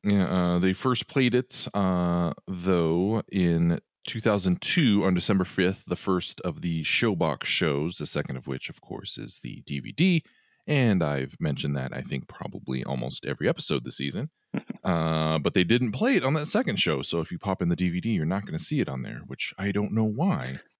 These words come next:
Speaker 1: I, I've listened to a couple
Speaker 2: And
Speaker 1: live
Speaker 2: it's the
Speaker 1: versions, and it doesn't seem like they mess up the song a lot. It doesn't seem too hard for them to do.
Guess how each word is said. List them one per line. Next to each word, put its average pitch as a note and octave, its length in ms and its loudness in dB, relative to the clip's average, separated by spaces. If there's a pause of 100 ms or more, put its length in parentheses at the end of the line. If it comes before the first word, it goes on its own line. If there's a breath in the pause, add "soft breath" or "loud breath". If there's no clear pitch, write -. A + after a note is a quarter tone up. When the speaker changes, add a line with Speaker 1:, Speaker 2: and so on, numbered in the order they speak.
Speaker 1:
I, G#2+ 180 2 (120)
I've G2+ 120 -2
listened C#3 280 0
to C#3+ 80 4
a - 100 0
couple C#3 220 0
Speaker 2:
And C3 100 4
Speaker 1:
live A#3+ 100 6
Speaker 2:
it's - 100 4
the A2+ 100 6
Speaker 1:
versions, A#2 300 4
and B2+ 120 4
it B2 80 -2
doesn't G3 240 2
seem G3 240 4
like C#3 180 2
they G2 140 4
mess G2 420 4
up B2+ 300 0
the G#3 80 2
song E2 580 0 (400)
a E2+ 60 -4
lot. E2 320 0
It D3+ 80 0
doesn't B2+ 240 2
seem D3+ 260 0
too B2+ 200 -2
hard G2+ 580 0 (100)
for F#3 120 -4
them G3+ 200 4
to E2+ 80 4
do. B2 640 2